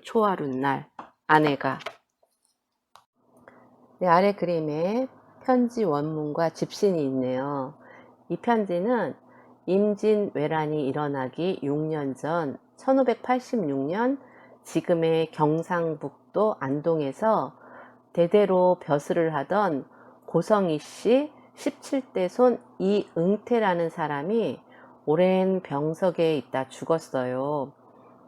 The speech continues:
그랬는데 평소 남다른 부부 사이였던 이응태의 부인은 남편의 사랑을 떠올리면서 또한 사내아이 원희와, 어, 유복자가 될 아이와 함께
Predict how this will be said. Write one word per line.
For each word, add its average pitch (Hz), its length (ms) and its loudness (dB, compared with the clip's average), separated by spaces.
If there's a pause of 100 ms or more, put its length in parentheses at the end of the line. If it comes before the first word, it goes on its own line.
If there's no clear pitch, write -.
(160)
그랬는데 160 840 0
평소 247 680 4
남다른 196 720 0
부부 156 260 -8
사이였던 151 1000 -4
이응태의 170 800 0
부인은 147 580 -2 (440)
남편의 143 760 -4
사랑을 226 500 -2
떠올리면서 220 920 -2 (380)
또한 196 360 0
사내아이 202 840 0
원희와, 147 760 -2 (540)
어, 143 260 -8
유복자가 165 640 0
될 151 260 -2
아이와 139 420 -2
함께 175 540 -4